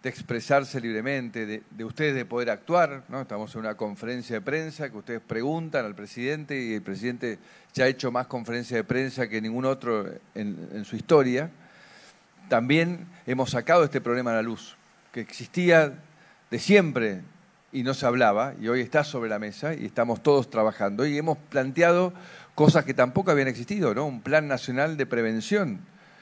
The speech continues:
y de trabajo contra la violencia de género, y que realmente está funcionando. Tenemos una línea de acceso telefónico donde se han multiplicado las denuncias,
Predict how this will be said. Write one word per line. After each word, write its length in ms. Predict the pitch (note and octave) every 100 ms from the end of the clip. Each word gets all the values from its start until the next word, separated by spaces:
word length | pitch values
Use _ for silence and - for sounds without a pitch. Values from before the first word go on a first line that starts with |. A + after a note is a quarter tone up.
| -
y 80 | A2
de 100 | A2
trabajo 440 | B2 D3 E3 D3+
contra 220 | B2 A2+
la 80 | A2+
violencia 400 | A2 A#2+ A#2+ A#2
de 80 | G#2+
género, 460 | A#2 G2+ F#2+ C#3 F#3+ - - - - _
y 80 | G#2+
que 180 | A2+ A2
realmente 300 | A#2 C#3+ C#3
está 180 | C#3 -
funcionando. 840 | A#2+ A2+ - D3 F#3+ E3+ E3 D#3+
Tenemos 360 | - G#2+ G#2 -
una 100 | G#2
línea 260 | B2 B2 A2
de 60 |
acceso 600 | G2+ - C#3 - A#2+ F#2+ - - - -
telefónico 640 | A2 A2 C3+ C#3 C#3 B2
donde 300 | G#2+ A2 G#2 -
se 160 | -
han 80 | B2
multiplicado 680 | B2 A#2 A#2 G2+ G#2+ C#3 C#3
las 100 | A2+
denuncias, 800 | A2+ D#3+ F3+ D3 - C#3 C3+